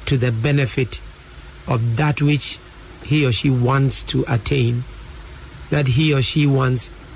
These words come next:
those he or she is leading to attain with him. And also, um, the ability,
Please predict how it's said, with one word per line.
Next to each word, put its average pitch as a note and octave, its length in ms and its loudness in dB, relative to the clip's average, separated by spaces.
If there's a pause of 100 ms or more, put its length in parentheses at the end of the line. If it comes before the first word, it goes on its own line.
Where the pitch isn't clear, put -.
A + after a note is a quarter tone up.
(480)
those D#3+ 360 4
he D#3 180 4
or C3+ 80 2
she C#3+ 200 2
is A#2+ 160 0
leading B2 400 2 (100)
to C#3 160 4
attain C3 500 2
with A2+ 140 0
him. B2 320 2 (760)
And C3+ 180 2
also, D3 480 2 (640)
um, F3+ 520 2 (460)
the D#3 340 2
ability, F3 840 2